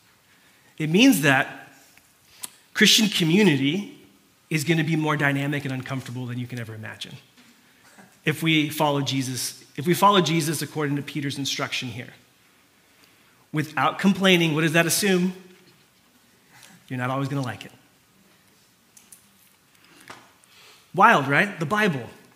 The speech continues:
Who knew? Is there room for others at your table? Gospel communities, I'm gonna talk to you for a second.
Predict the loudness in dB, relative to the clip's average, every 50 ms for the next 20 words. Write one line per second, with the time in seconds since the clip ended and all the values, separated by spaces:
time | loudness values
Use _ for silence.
0 | -10 -4 -2 0 2 2 2 2 0 0 -4 -10 -14 -14 -16 -18 -20 -20 -20 -20
1 | -20 -20 -20 -20 -20 -20 -20 -20 -20 -20 -20 -20 -20 -20 -20 -20 -20 -20 -20 -20
2 | -20 -20 _ _ -20 -20 _ _ _ _ _ _ _ _ -20 -20 -20 -2 2 4
3 | 4 4 6 4 4 6 6 4 4 4 4 2 0 -2 0 0 2 2 2 2
4 | 0 0 -2 -4 -6 -8 -12 -18 -20 -20 -20 -18 _ 0 0 0 0 -2 -6 -6
5 | -4 -4 -4 -4 -6 -8 -12 -14 -18 -10 0 2 2 2 2 0 -4 -4 0 2
6 | 2 4 4 2 2 0 -2 -2 -4 -4 -4 -6 -6 -6 -6 -8 -8 -6 -4 -6
7 | -6 -4 -6 -8 -8 -8 -10 -14